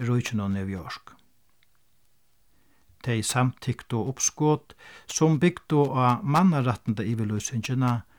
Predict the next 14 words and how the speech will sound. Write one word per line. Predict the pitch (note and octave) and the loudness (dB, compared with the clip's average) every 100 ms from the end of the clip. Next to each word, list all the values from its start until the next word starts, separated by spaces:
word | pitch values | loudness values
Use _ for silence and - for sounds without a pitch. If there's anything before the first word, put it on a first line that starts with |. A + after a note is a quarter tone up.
| _ _ | _ _
frá | - A#2+ A2 - | -6 -2 -2 -2
seytjan | - C3+ A#2 A2+ | -2 0 0 0
hundrað | A2+ A2 - G2+ | 0 -2 -2 -6
og | G#2+ | -6
seksoghálvfjerðs. | - - - G#2+ G#2 - G2 - - - - _ _ _ _ _ _ _ _ _ _ _ _ | -6 -6 -8 -8 -10 -10 -12 -10 -10 -12 -16 _ _ _ _ _ _ _ _ _ _ _ _
Hon | A#2 G#2+ | -2 -2
byrjar: | G2+ A2 B2+ C#3 D3 C#3 _ _ _ _ _ _ _ _ _ _ _ _ - | 0 0 2 2 0 -4 _ _ _ _ _ _ _ _ _ _ _ _ 2
"Vit | E3 G#3 | 4 4
halda | - A3+ A3+ - F3 | 4 0 0 0 0
tað | - D#3+ D#3 D#3+ C#3+ | 2 2 2 2 0
vera | C#3+ C#3 C3 | 2 4 4
rímiligt | B2+ E3+ E3 B2 G#2+ C#3+ - _ - - - | 4 4 6 4 2 -2 -4 _ -20 -18 -8
og | A#2 A2 | -6 -2
sjálvsagt, | C#3+ C3+ - A#2 D3 - - - | 0 0 0 -2 -2 -4 -16 -20